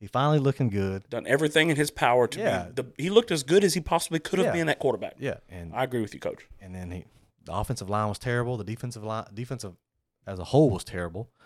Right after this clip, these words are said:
Speaker 2: Terrible.
Speaker 1: And he just, it's hard to win.
Speaker 2: So you're saying a string of bad luck.
Speaker 1: Yeah, string of bad luck,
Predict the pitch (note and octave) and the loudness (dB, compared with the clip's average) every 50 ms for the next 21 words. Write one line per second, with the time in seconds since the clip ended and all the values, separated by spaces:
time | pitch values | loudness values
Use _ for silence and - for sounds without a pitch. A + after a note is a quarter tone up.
0 | _ - - - B2 A#2+ A#2 G#2 G2+ G2+ F2+ - - G2 F#2+ F2+ F2 F2 E2+ E2 | _ -12 -6 -2 0 0 0 0 -2 -4 -8 -8 -12 -12 -12 -10 -8 -10 -10 -12
1 | D#2+ - F#2+ F2+ F2 F#2 F2 - - _ _ _ _ _ _ _ _ _ _ _ | -14 -18 -18 -16 -14 -14 -14 -16 -18 _ _ _ _ _ _ _ _ _ _ _
2 | _ _ _ _ _ - - G#2+ F2+ - - A#2 A#2+ C3 A#2+ G#2 F#2+ G2 G2+ G2 | _ _ _ _ _ -20 -20 -16 -14 -10 -6 -4 -4 -4 -4 -4 -4 -4 -4 -4
3 | G2 F#2 E2+ F#2 - - A#2 A#2 - B2+ A#2 A2+ G#2+ - - - - D3 D3+ E3+ | -4 -6 -8 -10 -10 -8 -6 -4 -2 -2 -2 -2 -2 -4 -2 2 4 4 6 6
4 | E3 D#3 E3 E3 D#3+ D3 C#3 C3 B2+ B2+ B2 F3+ D3+ A#2+ - - F#3 G#3 A#3+ A#3 | 6 6 8 8 8 8 8 8 8 8 6 4 0 -6 -4 -2 -2 -2 0 0
5 | G3+ F#3 F3+ F3+ F3 C3+ C3 C3 C3 C3 B2+ A#2+ | 2 4 6 6 6 6 4 4 4 2 0 -2